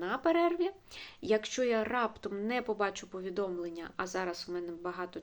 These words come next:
чатів, я можу його не побачити, то я відповім дещо пізніше, як тільки побачу, і, е, вирішу це питання. Але, е, бувають дні,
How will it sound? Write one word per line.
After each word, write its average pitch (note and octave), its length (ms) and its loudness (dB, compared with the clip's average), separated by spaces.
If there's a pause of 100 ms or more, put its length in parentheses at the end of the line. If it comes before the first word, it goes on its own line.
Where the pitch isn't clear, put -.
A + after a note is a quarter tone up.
чатів, F3+ 460 -6
я F3 200 -8
можу F3 320 -6
його F3 220 -10
не E3 120 -10
побачити, E3+ 760 -8
то F#3+ 80 -6
я F3+ 300 -2 (1500)
відповім F#3+ 580 2
дещо F#3+ 380 4
пізніше, C4 500 0
як A#3+ 180 0
тільки G#3 460 0
побачу, C4 560 -4 (360)
і, D4+ 220 8 (120)
е, G#3 40 -2 (100)
вирішу G#3 640 2
це F3 280 -4 (100)
питання. E3+ 460 -10 (720)
Але, A3 460 6 (340)
е, G#3 220 6
бувають G#3+ 880 2 (100)
дні, F4+ 280 4